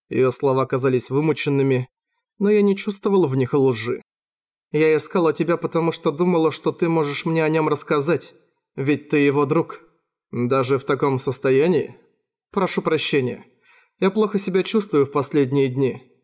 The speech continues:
Случаются приступы головокружения». «То есть, несмотря на плохое самочувствие,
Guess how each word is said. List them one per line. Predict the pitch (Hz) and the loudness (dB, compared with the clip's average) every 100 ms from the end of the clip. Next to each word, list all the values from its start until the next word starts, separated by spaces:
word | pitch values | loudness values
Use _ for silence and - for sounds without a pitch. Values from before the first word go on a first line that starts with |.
| _ _ | _ _
Случаются | - 170 151 185 180 190 208 | -4 -2 0 2 2 2 -2
приступы | 160 143 - 131 143 | -2 -2 -2 -4 -2
головокружения». | 147 143 135 147 127 135 120 - - _ _ _ _ _ _ - | 2 2 2 0 0 0 0 -2 -12 _ _ _ _ _ _ 0
«То | 135 | 2
есть, | 139 - | 2 2
несмотря | 143 131 143 120 151 | -4 -2 -2 0 -2
на | 135 | 0
плохое | 135 131 147 127 | -2 2 0 0
самочувствие, | 139 131 - 135 - 151 151 | -2 -4 -2 -6 -2 0 0